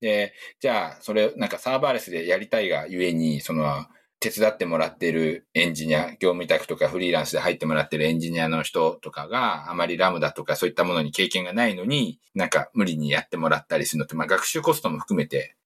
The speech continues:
結構かかるじゃないですか。で、我々スタートアップで、特に自分の会社とかシードなので、なるだけコストはやっぱりかけたくないし、で、まあ、プロダクトなるだけ作りたいっていうのが正直あるので、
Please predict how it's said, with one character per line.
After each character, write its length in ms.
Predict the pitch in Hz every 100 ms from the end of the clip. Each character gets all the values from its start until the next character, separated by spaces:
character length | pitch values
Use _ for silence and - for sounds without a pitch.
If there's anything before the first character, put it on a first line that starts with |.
| -
結 140 | -
構 80 | -
か 120 | -
か 120 | 139
る 100 | 107
じ 80 | -
ゃ 20 |
な 60 | -
い 20 |
で 60 | -
す 80 | -
か。 240 | - -
で、 260 | 104 104 101
我 160 | 110
々 200 | 127 131
ス 100 | 120
タ 140 | - 151
ー 80 | 147
ト 80 |
ア 40 | 143
ッ 60 | 143 -
プ 220 | 87 80
で、 260 | 85 82
特 200 | - 147
に 320 | 113 87 85 -
自 160 | 98 95
分 100 | 101
の 80 | 101
会 140 | 98
社 100 | 95
と 120 | 92
か 180 | 80 71
シ 300 | - - 110
ー 40 | 110
ド 340 | 110 107 - _ _ 110
な 100 | 101
の 140 | 78
で、 400 | 82 80 73 - _ -
な 140 | 90
る 100 | 113
だ 120 | 147 147
け 380 | 139 131 139 -
コ 140 | 120
ス 100 | -
ト 80 | -
は 40 |
や 60 | 151
っ 60 |
ぱ 80 | -
り 40 | -
か 120 | -
け 100 | -
た 120 | 90
く 100 | 80
な 120 | 80
い 100 | 78
し、 340 | - 76 67 -
で、 140 | 123
ま 120 | 117
あ、 20 | 104
プ 100 | 107
ロ 80 | 101
ダ 140 | 95
ク 80 | -
ト 100 | 92
な 100 | 87
る 80 | 90
だ 120 | -
け 100 | -
作 220 | - 90
り 100 | 82
た 80 | 90
い 60 |
っ 60 | 87
て 80 | 80
い 20 |
う 40 | 73
の 100 | 69
が 100 | -
正 140 | 90
直 260 | - 104 120
あ 20 |
る 120 | 120
の 120 | 92
で、 440 | 110 131 113 80